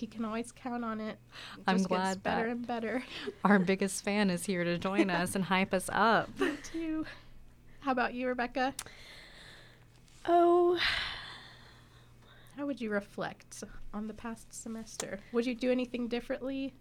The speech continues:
Speaker 1: differently <laughs>
Speaker 3: I
Speaker 1: next semester?
Speaker 3: I will not <laughs> take eighteen hours again. <laughs> Big
Speaker 1: Oh.
Speaker 3: mistake. <laughs>
Speaker 2: Good
Speaker 1: Okay.
Speaker 2: call. Me either.
Speaker 1: And no class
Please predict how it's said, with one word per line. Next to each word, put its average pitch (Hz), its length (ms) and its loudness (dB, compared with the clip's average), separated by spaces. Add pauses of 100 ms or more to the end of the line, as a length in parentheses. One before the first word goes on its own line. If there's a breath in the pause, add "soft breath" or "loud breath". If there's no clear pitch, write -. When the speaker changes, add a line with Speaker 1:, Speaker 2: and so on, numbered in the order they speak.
(140)
Speaker 1:
differently 262 760 0 (140)
<laughs> - 160 -18
Speaker 3:
I 233 120 4
Speaker 1:
next 294 140 4
semester? 262 500 -6 (580)
Speaker 3:
I 269 480 4 (400)
will 302 340 6
not 220 640 2
<laughs> - 80 -14
take 285 300 -2
eighteen 254 400 0
hours 269 340 0
again. 302 340 2
<laughs> - 60 10 (840 loud breath)
Big 269 200 10
Speaker 1:
Oh. 233 40 2
Speaker 3:
mistake. - 560 0 (280)
<laughs> 196 340 -2
Speaker 2:
Good 190 280 4
Speaker 1:
Okay. 202 100 -4
Speaker 2:
call. 156 360 6
Me 160 240 2
either. 151 580 -2 (380 soft breath)
Speaker 1:
And 214 360 -6 (200)
no 220 200 0
class 214 760 -6